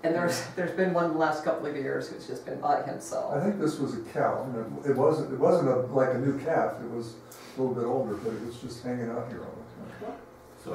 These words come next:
Speaker 3: if a, if a cow ha-, drops a calf, a dead calf,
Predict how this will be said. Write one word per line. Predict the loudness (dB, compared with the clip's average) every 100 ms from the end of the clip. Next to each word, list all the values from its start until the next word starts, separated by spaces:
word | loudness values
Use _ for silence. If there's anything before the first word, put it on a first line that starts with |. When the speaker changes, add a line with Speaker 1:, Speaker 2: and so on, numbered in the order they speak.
| -4
Speaker 3:
if | -2
a, | -2 -2
if | -2
a | -4 -2
cow | 2 2 2 -2 -8 -4
ha-, | -2 -2
drops | 0 0 -2
a |
calf, | -2 -2 -2
a | -4
dead | -4 -6 -6
calf, | -8